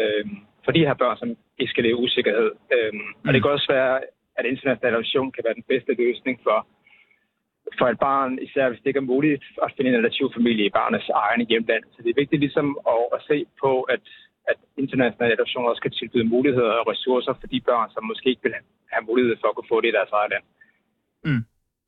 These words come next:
Speaker 2: Men, men, men jeg tænker, det, det, er vi, er vi et sted nu, hvor vi kan se, vi kan være sikre på, at det foregår,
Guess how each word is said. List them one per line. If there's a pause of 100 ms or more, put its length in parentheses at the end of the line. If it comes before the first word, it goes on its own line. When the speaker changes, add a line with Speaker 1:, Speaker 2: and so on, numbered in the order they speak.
(220)
Speaker 2:
Men,
men,
men
jeg
tænker,
det,
det,
er
vi,
er
vi
et
sted
nu,
hvor
vi
kan
se,
vi
kan
være
sikre
på,
at
det
foregår,